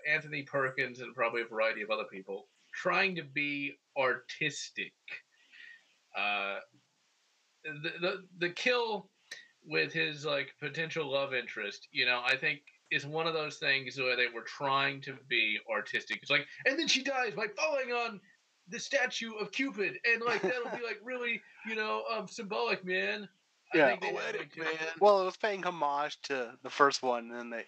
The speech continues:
Speaker 2: yeah.
Speaker 1: Well, okay,
Speaker 3: But
Speaker 1: but it's a step.
Speaker 3: falling down the stairs is an homage. Falling down, a lover falling on the Cupid's arrow?
Speaker 2: Yeah.
Speaker 3: Come on.
Speaker 1: I get the feeling that was, they, they were, like, in a room, the writer's room, right? There's this giant bowl of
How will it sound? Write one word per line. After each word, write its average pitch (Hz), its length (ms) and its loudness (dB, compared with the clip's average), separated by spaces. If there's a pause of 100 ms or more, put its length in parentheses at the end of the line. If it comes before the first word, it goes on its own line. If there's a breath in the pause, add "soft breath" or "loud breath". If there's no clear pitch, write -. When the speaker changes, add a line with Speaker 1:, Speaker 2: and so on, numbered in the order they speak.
Speaker 2:
yeah. 117 400 2 (540)
Speaker 1:
Well, 247 260 0
okay, 233 200 2
Speaker 3:
But - 20 -4
Speaker 1:
but 226 120 -2
it's 185 120 -16
a 226 60 -6
step. 247 240 0
Speaker 3:
falling - 20 -12
down - 100 -20
the - 420 -12
stairs 143 120 -16
is 131 60 -6
an 143 80 0
homage. 127 640 0 (240 loud breath)
Falling 226 480 0
down, 190 440 -2 (280 loud breath)
a 165 80 6
lover 180 460 0
falling 185 420 0
on 170 120 2
the 139 60 -2
Cupid's 143 520 -12
arrow? 147 440 2 (180)
Speaker 2:
Yeah. 156 200 6
Speaker 3:
Come 135 80 -2
on. 98 340 -6 (880)
Speaker 1:
I 170 140 2
get 233 180 0
the 214 100 -2
feeling 180 400 -2
that 160 160 0
was, 175 160 -10 (120)
they, 165 220 0
they 165 120 0
were, 165 120 0
like, 175 200 0
in 175 100 0
a 180 40 0
room, 160 460 -6 (300)
the 123 80 -4
writer's 127 340 -2
room, 117 200 -6
right? 110 220 0 (320)
There's 135 220 -4
this 143 160 -4
giant 165 480 0 (200)
bowl 147 440 0
of 123 260 -6